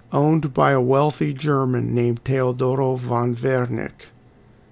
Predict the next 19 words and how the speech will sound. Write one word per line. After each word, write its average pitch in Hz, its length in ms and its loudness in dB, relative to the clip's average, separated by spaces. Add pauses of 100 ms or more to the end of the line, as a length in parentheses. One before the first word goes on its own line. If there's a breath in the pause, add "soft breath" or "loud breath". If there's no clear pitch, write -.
(480)
When 135 160 2
Fidencio 156 800 0
heard 147 280 0
of 123 120 -2
his 131 220 -2
friend's 139 400 -4
arrival 131 600 0
in 120 120 0
the 120 100 -2
same 120 400 -2
area, 143 580 -2 (380 loud breath)
he - 200 -4
asked 131 400 -2
for 147 220 -4
work 135 440 -4
at 127 120 -4
the 127 80 -4
same 131 480 -2
ranch 117 520 -4